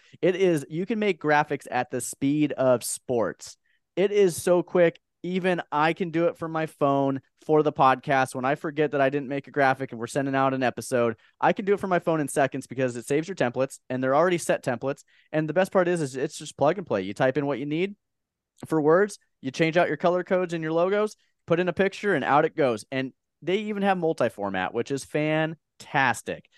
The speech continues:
Multi-format, you can go across, whether it's going into Twitter X, whether it's, I don't even know which way you s-, call that anymore,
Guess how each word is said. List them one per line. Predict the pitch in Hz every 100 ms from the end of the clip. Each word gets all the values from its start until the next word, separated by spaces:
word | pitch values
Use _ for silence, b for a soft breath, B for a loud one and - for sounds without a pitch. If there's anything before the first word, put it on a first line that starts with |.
| _ _
Multi-format, | 143 175 175 - 175 180 185 -
you | 143 131
can | 143
go | 147 147 143
across, | 123 - 165 160 - _
whether | 131 139 135
it's | 139 -
going | 143 139
into | 139 113 107 _ _ _ _ -
Twitter | 160 151 -
X, | 147 196 - - _ _ -
whether | 135 139
it's, | 139 -
I | 117
don't | 120
even | 110 104
know | 113
which | 113 -
way | 107
you | 101
s-, | 92 - -
call | 107
that | 107 107
anymore, | 95 95 98